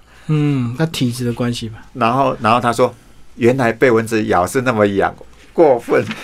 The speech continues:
Speaker 2: 然后当然也有另外漫画家体型比较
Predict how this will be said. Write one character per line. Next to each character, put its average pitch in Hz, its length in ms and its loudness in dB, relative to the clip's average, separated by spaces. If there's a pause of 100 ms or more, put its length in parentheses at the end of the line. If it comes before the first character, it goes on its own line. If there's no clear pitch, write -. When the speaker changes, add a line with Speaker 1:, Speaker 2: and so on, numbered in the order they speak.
(220)
Speaker 2:
然 107 120 2
后 110 60 2
当 123 160 2
然 107 140 0
也 92 180 -2
有 87 440 0 (120)
另 110 200 0
外 101 140 2
漫 98 160 -2
画 98 100 -2
家 95 360 -2 (400)
体 90 180 -6
型 87 340 -10
比 87 140 -14
较 92 560 -6